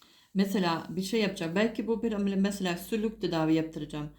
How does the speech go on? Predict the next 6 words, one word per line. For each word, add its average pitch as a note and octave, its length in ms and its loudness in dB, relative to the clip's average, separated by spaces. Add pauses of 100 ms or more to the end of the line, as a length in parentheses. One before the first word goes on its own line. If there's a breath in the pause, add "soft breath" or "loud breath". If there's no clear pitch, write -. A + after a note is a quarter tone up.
(260 soft breath)
Hacamat F#3+ 600 0
tedavi D#3 360 0
yaptıracağım. D#3+ 520 -6
Bu C#4 60 -4
süreçte A3+ 480 -4
yapmayın. F#3+ 600 -8